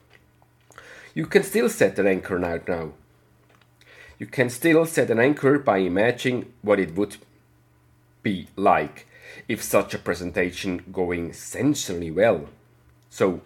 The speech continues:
you are standing up there on the stage, everyone is listening to you. You almost think of the next keywords. You have great formulation. You notice from your body language that you are relaxed.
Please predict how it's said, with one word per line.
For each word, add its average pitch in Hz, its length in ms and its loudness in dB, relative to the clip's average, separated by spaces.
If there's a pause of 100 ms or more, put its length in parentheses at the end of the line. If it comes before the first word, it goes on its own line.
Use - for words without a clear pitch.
you 92 140 -2
are 80 100 -4
standing 117 560 0
up 113 280 -2
there 104 260 4
on 82 140 -6
the - 80 -16
stage, 135 600 -2 (220)
everyone 95 540 0
is 71 140 -12
listening 123 420 -2
to 123 100 -6
you. 107 320 -4 (340)
You 98 160 2
almost 117 420 4
think 95 220 -4
of 80 140 -8
the 82 100 -6
next - 300 -10
keywords. 131 580 2 (280)
You 101 140 4
have 87 180 0
great 95 240 2
formulation. 113 840 0
You 82 160 -4
notice 101 420 -2
from 85 220 -8
your 82 100 -2
body 104 320 2
language 98 520 0 (200)
that - 220 -6
you 90 120 0
are 80 120 -2
relaxed. 120 580 4